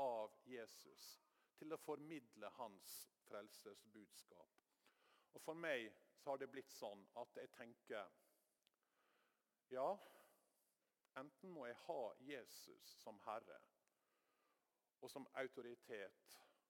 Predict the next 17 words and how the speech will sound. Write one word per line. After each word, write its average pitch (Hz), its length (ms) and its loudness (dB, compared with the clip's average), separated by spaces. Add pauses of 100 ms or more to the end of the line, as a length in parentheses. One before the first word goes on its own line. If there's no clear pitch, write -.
(220)
og 127 140 -10
da 160 180 4
må 131 220 0
jeg 117 80 2
også 113 320 -10
ha 113 160 2
samme 120 420 -2
syn 104 540 -4
på - 100 -10
Skrifta - 720 -2
som - 240 -8 (100)
han. 147 220 2 (1700)
Eller 151 240 6
så - 140 -6
må 147 160 0
jeg 131 100 0
si 143 200 -6